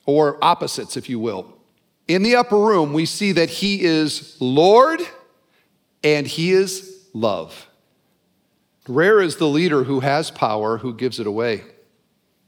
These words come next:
In particular to serve other people.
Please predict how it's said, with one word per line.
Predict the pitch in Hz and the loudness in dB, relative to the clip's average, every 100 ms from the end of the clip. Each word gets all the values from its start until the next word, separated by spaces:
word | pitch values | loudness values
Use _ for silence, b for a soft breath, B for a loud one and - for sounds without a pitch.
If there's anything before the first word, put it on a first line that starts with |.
| _ _ _ _ _ _ _ | _ _ _ _ _ _ _
In | 107 | -12
particular | 113 - 165 - 107 101 | -10 -6 -6 -4 -6 -6
to | |
serve | 107 131 110 | -8 -8 -6
other | 117 98 | -8 -10
people. | - 139 139 - 113 | -10 -12 -12 -16 -18